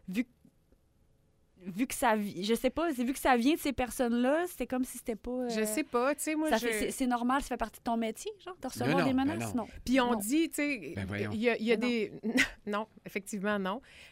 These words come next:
Speaker 2: Le fait aussi, des fois, que ce soit envoyé au travail, peut-être qu'on va y accorder une importance moindre du côté des autorités, je sais pas.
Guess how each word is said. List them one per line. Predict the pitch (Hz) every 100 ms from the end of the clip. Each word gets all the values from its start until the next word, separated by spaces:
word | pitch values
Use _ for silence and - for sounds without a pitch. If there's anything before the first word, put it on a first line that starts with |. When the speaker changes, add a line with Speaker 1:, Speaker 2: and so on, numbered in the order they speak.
| 226
Speaker 2:
Le | 247
fait | 233 294 320
aussi, | 269 -
des | 269 240
fois, | 262
que | 269
ce | 247
soit | 254
envoyé | 233 220 220 233
au | 254
travail, | - 214 202 208 359 226 175 _ _
peut-être | 240 233 247 262
qu'on | 254 240
va | 190 226 233 214
y | 220
accorder | 220 - 233 202 247 254
une | 240 226
importance | 220 214 226 - 226 214 208
moindre | 220 226 440 -
du | 220
côté | - 233 254
des | 233 220
autorités, | 214 214 208 - 440 _
je | 190 202
sais | - 214
pas. | 302